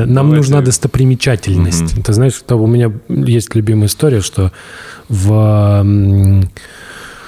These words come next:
Speaker 1: может быть, я не прав, но, короче, в девяностые в, э, в Тамбове завод выпускал бухло, которое называлось "Тамбовское казначейшее". Это была какая-то дикая настойка, и она,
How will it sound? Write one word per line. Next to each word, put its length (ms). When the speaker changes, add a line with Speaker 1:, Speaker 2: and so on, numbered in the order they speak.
Speaker 1:
может 220
быть, 160
я 60
не 120
прав, 240
но, 80
короче, 320
в 240
девяностые 760
в, 600
э, 60
в 100
Тамбове 600
завод 560
выпускал 520
бухло, 400
которое 260
называлось 280
"Тамбовское 580
казначейшее". 840
Это 160
была 140
какая-то 260
дикая 400
настойка, 640
и 120
она, 220